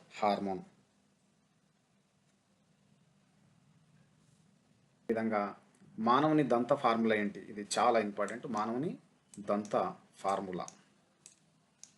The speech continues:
టూ వన్ టూ, టూ వన్ టూ టూ వన్, ఇదే అండి మానవుని దంత ఫార్ములా. మానవుని నోటిలో ఉండే రదనికల సంఖ్య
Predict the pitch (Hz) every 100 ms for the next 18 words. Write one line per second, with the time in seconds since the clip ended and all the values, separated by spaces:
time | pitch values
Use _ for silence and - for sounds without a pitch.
0 | _ _ _ _ _ _ _ _ _ _
1 | _ _ _ _ _ _ _ _ _ _
2 | _ _ _ - _ _ _ - 135 135
3 | 139 139 117 104 - - _ _ _ -
4 | 131 131 120 180 175 117 104 - - 123
5 | 151 123 110 107 107 117 113 104 101 101
6 | 104 95 90 87 - _ _ _ _ _
7 | _ _ _ _ _ _ _ _ _ _
8 | _ _ _ _ _ _ _ _ _ _
9 | _ _ _ - - _ _ _ _ _
10 | - - - 120 127 165 175 180 143 147
11 | 160 165 147 143 143 120 - 117 120 151
12 | 156 139 120 110 107 -